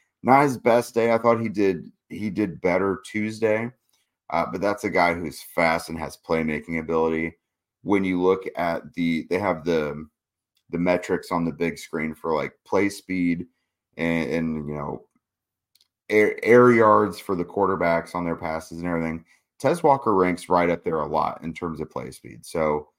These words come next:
as long as he can come down with the ball and get rid of the,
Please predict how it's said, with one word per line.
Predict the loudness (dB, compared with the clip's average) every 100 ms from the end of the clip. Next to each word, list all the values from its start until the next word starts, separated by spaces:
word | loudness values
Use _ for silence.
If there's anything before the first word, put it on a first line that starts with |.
| _ _ _ _ _
as | 2
long | 4 4
as |
he | -2
can | -4 -2
come | -2 2
down | 2
with | 0
the | 0
ball | 2 2
and | 0
get | -4
rid | -2 -4
of |
the, | -6